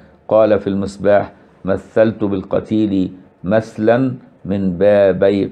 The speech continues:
قتل وضرب إذا جدعته". جدعته يعني يقطع ودانه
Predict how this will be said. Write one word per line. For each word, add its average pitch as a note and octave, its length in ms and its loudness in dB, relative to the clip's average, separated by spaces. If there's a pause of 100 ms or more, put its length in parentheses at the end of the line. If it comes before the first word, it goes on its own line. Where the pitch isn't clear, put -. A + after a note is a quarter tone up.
(120)
قتل G2+ 540 2 (400)
وضرب F#2 760 2 (320)
إذا G2 320 2
جدعته". F#2+ 840 -2 (680)
جدعته G2+ 480 2
يعني G2 200 0
يقطع G2 400 -2
ودانه G#2 520 0